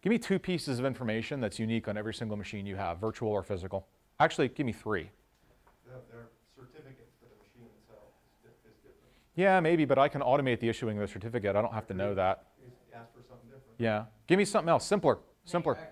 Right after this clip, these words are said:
Speaker 2: Name.
Speaker 1: Name, I P address, mac address. How many of you manually assign server I P addresses? God is my witness, I will never understand why. I know it's superstition. What if the D H C P server breaks? Well, then you have got much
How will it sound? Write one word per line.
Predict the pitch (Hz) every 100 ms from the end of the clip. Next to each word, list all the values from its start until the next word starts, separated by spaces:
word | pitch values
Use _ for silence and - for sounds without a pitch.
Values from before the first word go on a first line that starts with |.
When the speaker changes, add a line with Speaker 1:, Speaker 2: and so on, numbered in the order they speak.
| - - - -
Speaker 2:
Name. | 247 302
Speaker 1:
Name, | - - - - - _ -
I | 233
P | 233 277
address, | 233 202 117 - - - - - - -
mac | 277 262 220
address. | 185 120 - - - _ _ _ _ _ _ _ _
How | 208 262
many | 269
of | 254
you | 233 233 214 - -
manually | 185 220 233 220 208
assign | 196 208 208
server | - 208 190 202
I |
P | 185 208
addresses? | 175 131 - 85 - - _ _ _ _ _ _ _ _ _ _ _ _ _ _ _ _ _ _
God | - 170
is | 175
my | 170
witness, | 175 147 139
I |
will | 123
never | 135 135
understand | 123 - 120
why. | 110 87 - _ _ - _ _ - - _ - _
I | 151
know | 156 160 175 208 -
it's | 160
superstition. | - 175 170 151 139 135 202
What | 127
if | 123
the | 110
D | 120
H | 117
C | 110
P | 135
server | 135 120 101
breaks? | 92 90 -
Well, | 170 156
then | 151
you | 208
have | 202 151
got | 139 139
much | 180 277